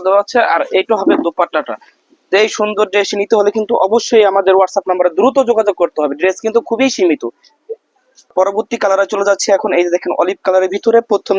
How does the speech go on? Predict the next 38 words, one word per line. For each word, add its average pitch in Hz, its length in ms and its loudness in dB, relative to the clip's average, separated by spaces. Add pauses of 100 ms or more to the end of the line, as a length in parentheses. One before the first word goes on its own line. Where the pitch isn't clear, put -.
যেই 202 180 2
কালার 190 180 0 (180)
ডিজাইনটা 190 320 0
দেখাইছি 202 280 0 (100)
সেম 180 160 0 (160)
ডিজাইনটাই। 190 420 0 (420)
এই 170 80 2
যে - 100 0
এটা - 160 -2
পেয়ে 190 160 4
যাচ্ছেন 190 240 -2
আপনারা 196 240 2
সালোয়ারের 196 360 0
কাপড়টা 214 320 0 (100)
প্রিন্টেড 214 380 -2
সালোয়ার 240 200 2 (380)
এবং 175 120 2 (120)
সালোয়ারের 196 300 2 (460)
নিচে 170 240 -4
কিন্তু 202 220 0
এই 190 60 4 (300)
পাইপটা 175 320 0
দেওয়া 180 180 4
থাকবে, 208 260 -2
আর 196 120 0
এটা 175 180 -2
পেয়ে 170 140 0
যাচ্ছেন 160 260 -4
আপনারা 170 180 -2 (100)
দোপাট্টাটা। 156 460 0 (460)
তো - 100 -2
এই 196 140 0
সুন্দর 208 360 0
ড্রেস 196 160 2 (100)
নিতে 196 140 -2
হলে 208 180 0
কিন্তু 214 240 -4
অবশ্যই 196 460 -2